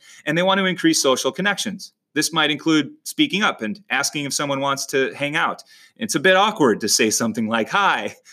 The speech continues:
um, do you want to be friends?" So as we can all imagine, this pushes us out of our comfort zone quite a bit. Another example is people want to try something physically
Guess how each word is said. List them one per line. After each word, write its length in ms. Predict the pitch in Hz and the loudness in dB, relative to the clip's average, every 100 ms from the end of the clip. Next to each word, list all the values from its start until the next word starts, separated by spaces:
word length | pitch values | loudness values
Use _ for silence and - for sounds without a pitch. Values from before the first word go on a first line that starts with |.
| _ | _
um, 240 | 123 123 120 | -8 -6 -8
do 120 | - | -10
you 60 | 139 | -6
want 160 | 160 165 | -6 -4
to 60 | |
be 120 | 170 | -6
friends?" 580 | 156 143 147 160 - - - _ _ - | -6 -6 -8 -8 -10 -10 -16 _ _ -10
So 280 | - 175 165 | 0 4 6
as 140 | 156 151 | 4 2
we 120 | 156 | 0
can 140 | 156 | 2
all 200 | 165 180 | 2 4
imagine, 560 | 165 160 156 131 123 120 | 2 2 0 0 -4 -4
this 140 | 123 | -6
pushes 340 | - 165 160 131 | -2 -2 -2 -2
us 260 | 131 - - | -2 -4 -8
out 200 | 117 110 | -4 -2
of 80 | 110 | 0
our 100 | 104 | -2
comfort 300 | - 107 104 | -2 -6 -6
zone 240 | 95 98 | -8 -10
quite 220 | 98 101 95 | -6 -6 -4
a 40 | |
bit. 180 | 101 - _ - - | -6 -8 _ -20 -4
Another 380 | 139 196 233 214 | 0 2 2 2
example 540 | 156 127 123 120 127 | 2 0 0 0 0
is 200 | 120 120 - _ _ | 0 -2 -10 _ _
people 260 | 185 185 180 | -4 0 0
want 180 | 170 160 | 0 -2
to 60 | |
try 200 | 143 156 | -2 0
something 520 | 147 151 127 135 131 123 | 0 -2 -2 0 0 -4
physically 760 | - 202 185 139 - 107 101 | 0 2 4 2 -2 -4 -4